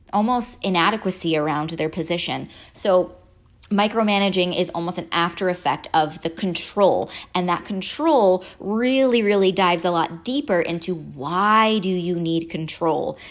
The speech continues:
And oftentimes it's because when I feel out of control, I feel unsafe. And rewiring that so you can feel more calm and secure and,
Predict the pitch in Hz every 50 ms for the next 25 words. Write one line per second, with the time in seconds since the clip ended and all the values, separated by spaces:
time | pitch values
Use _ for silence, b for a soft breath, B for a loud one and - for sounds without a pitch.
0 | B B - 151 - - 170 175 170 - 175 170 165 170 160 160 160 156 - -
1 | - - - 165 165 165 156 156 156 156 151 - - - 151 - - - 160 170
2 | 196 226 233 220 - 226 202 190 - - 170 165 165 165 - - 156 160 160 165
3 | 165 - - 147 147 147 147 143 - - 143 143 143 143 - - - - - 113
4 | 117 - - - B B B B B B B B B B - - 180 190 185 185
5 | 180 180 175 180 185 175 - - - _ _ _ _ - 175 196 214 226 220 190
6 | 170 180 170 175 180 196 214 226 226 208 190 175 165 170 156 156 - - - -
7 | 175 165 165 170 175 185 190 190 - 185 170 170 - - 160 160 160 160 160 156
8 | 151 151 151 151 - - - 170 165 165 175 180 170 170 165 - - - - -
9 | - - 160 156 160 175 185 208 220 214 B B B B B B - - 185 170
10 | 165 165 160 160 156 156 160 160 160 160 - - -